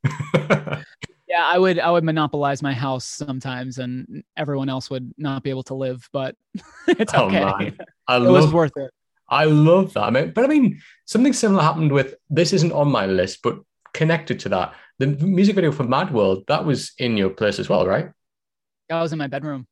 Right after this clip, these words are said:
Speaker 1: Yeah, there you go. See, yeah, you know what? I love that. Why, why the heck not? If you can, if you can get the aesthetic that you want for a music video in the comfort of your own home, do it. <laughs> It works so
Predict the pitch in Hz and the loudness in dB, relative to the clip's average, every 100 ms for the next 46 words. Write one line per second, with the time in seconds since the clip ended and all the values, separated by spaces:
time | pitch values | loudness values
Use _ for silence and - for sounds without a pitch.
0 | _ 139 180 117 135 170 160 190 151 147 | _ 2 2 0 2 2 4 2 2 2
1 | 190 135 156 - 147 147 143 110 113 113 | 4 2 -2 -6 -2 2 2 2 2 2
2 | 113 104 107 95 - 107 160 190 120 143 | 2 0 0 -2 0 0 0 0 0 0
3 | 147 123 143 110 156 117 110 120 123 120 | 0 -2 -4 0 2 2 -2 0 0 -2
4 | - - 135 156 131 135 151 139 113 - | -10 -8 -2 0 0 0 0 0 -2 -2
5 | 127 113 107 117 104 98 127 151 117 104 | -4 -2 -2 -2 0 2 0 0 0 0
6 | 117 139 131 135 151 147 117 113 101 120 | 0 0 0 4 4 2 0 -2 -2 -4
7 | 110 110 104 104 104 101 101 104 170 - | -2 -4 0 2 2 2 2 2 0 -6
8 | _ _ _ - 123 131 90 - _ - | _ _ _ -2 2 2 0 -6 _ -8
9 | 110 151 151 165 143 147 - | -2 0 0 0 0 -2 -6